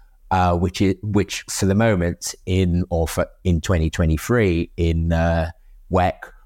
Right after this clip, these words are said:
was just Cadillac and Porsche. And the reason for that is slightly different rule sets,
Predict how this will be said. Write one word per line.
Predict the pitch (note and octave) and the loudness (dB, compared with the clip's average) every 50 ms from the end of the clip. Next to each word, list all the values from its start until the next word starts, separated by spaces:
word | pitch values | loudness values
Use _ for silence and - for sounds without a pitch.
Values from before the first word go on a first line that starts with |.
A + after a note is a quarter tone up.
| - - - | -20 -12 -4
was | F#2 G2 G2+ F#2+ E2 - | 0 0 0 0 0 -2
just | - G#2 F#2 F2+ F2 - - - - - | -2 0 0 0 0 -2 -6 -10 -12 -8
Cadillac | - - G2 F2+ E2+ F2 E2+ D#2+ D#2 D#2+ - - | -4 -2 -2 0 0 -2 -2 -2 -2 -4 -6 -8
and | E2+ D#2+ D#2+ - | -8 -8 -8 -6
Porsche. | - - G2+ G2 G2 - - - F2 D2 - | -4 -2 0 0 0 -2 -2 -4 -4 -4 -2
And | - G#2 G#2+ | 0 0 2
the | A2+ A2+ | 2 2
reason | A#2+ C#3 C#3+ C3 A2 - G2+ F2+ | 2 2 2 2 0 0 -2 -4
for | - - | -2 0
that | G#2 G#2 G2+ D#2+ | 2 2 2 2
is | D2+ F2 F2+ F2 F2+ - - - - - _ - | 0 0 0 -2 -2 -6 -10 -12 -16 -20 _ -12
slightly | - - C#3 B2+ B2 G#2+ G#2+ F#2 | -6 -2 0 0 0 0 0 0
different | G2+ F#2+ - - F2 E2 | 0 -2 -4 -6 -6 -4
rule | F#2 G2 G2 G2 F#2 | -2 0 0 0 -2
sets, | - - - G2 F#2+ F#2+ - - - - - - | -4 -2 -2 0 0 0 -2 -6 -10 -10 -10 -10